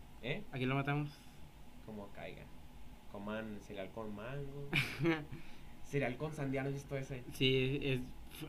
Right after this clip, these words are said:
Speaker 2: pero, pero era Choco Crispy, güey, o sea, está más
Speaker 1: Sí,
Speaker 2: raro.
Speaker 1: es, sí me gusta. Sí, me gus-, no, no lo he probado, pero me gustaría probarlo.
Speaker 2: Ajá.
Speaker 1: Porque el Choco Crispy tiene azúcar y la sandía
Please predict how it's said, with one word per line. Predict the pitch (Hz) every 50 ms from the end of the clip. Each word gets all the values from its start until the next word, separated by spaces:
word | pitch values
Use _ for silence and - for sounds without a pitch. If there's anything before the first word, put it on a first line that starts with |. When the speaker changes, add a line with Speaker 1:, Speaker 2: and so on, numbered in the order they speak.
| - -
Speaker 2:
pero, | 123 165 175
pero | 170 175 156 139
era | 143 143
Choco | 214 208 175 139
Crispy, | 143 139 147 147 - 180 151
güey, | 143 139 135 131
o | 127
sea, | - 139
está | - - - 139
más | 131 139 143
Speaker 1:
Sí, | 131 151 - 131
Speaker 2:
raro. | 151 151 143 135 - -
Speaker 1:
es, | 143 151 147 - - - - - - - - -
sí | - - -
me | 170 175
gusta. | 165 147 139 - - 107 98 - - - - - -
Sí, | 139 135
me | 139 139 151
gus-, | 151 151 147
no, | 143 151 160 170 185 190 -
no | 175 170 160 165
lo | 175
he | 185
probado, | 180 185 175 165 160 170 165 143
pero | - 147 139
me | 135
gustaría | 131 127 - 123 120 113
probarlo. | - 135 131 127 123 123 120 117 -
Speaker 2:
Ajá. | 135 127 113 123 127 123 123 - - -
Speaker 1:
Porque | 151 151 147 147 - - 147 147 156 151 143 139 139 131 127 - - - - - - - - - -
el | - 147 143
Choco | 151 160 151
Crispy | 139 143 139 151 156
tiene | 147 160 151
azúcar | 147 143 - 151 143 - 151 151 143 143 -
y | -
la | 143 143
sandía | 143 147 131 123 131 131 135 135